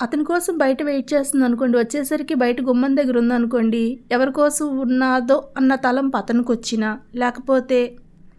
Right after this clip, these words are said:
పాల వాడితోనో, పేపర్ వాడితోనో, లేకపోతే ఎవరితో అయినా నవ్వుతూ మాట్లాడితే కొంచెం ఏమైనా మనసులో విషపు బీజం కానీ ఉన్నా,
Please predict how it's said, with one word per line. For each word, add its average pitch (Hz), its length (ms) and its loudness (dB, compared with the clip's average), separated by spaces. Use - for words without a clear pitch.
పాల 214 240 -4
వాడితోనో, 226 600 -2
పేపర్ 208 340 -6
వాడితోనో, 233 560 -4
లేకపోతే 220 640 -6
ఎవరితో 285 340 2
అయినా 277 180 2
నవ్వుతూ 247 380 0
మాట్లాడితే 233 680 -2
కొంచెం 226 400 -2
ఏమైనా 220 460 0
మనసులో 220 520 -2
విషపు 220 440 -4
బీజం 220 420 0
కానీ 214 260 -2
ఉన్నా, 214 240 -2